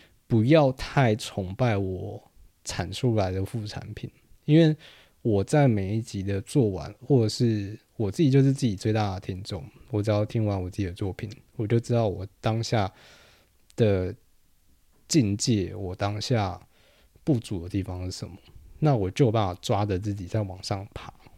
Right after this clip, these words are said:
所以某个程度来说，这个频道最大的听众是我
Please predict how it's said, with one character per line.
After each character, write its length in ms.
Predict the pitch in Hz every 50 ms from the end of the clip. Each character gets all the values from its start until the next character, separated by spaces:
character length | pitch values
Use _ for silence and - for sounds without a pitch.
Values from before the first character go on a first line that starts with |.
| - - - _ _ _ _ _ _ _ _ _ _ - _ -
所 180 | - - 143 131
以 160 | 117 113 127 - - - - - - _ _ _ _ _ _ _ -
某 120 | 131 113
个 120 | 95 107 110
程 120 | - 117
度 120 | 123 139
来 140 | 131 110 101 101
说， 160 | 110 107 104
这 160 | - - 175
个 100 | 147 123
频 300 | 110 - - - 98 95
道 160 | - 117 110
最 160 | - - 123
大 160 | 110 117 110 98
的 60 | 95
听 140 | - 98 98
众 160 | 101 104 101
是 160 | - - -
我 100 | 113 92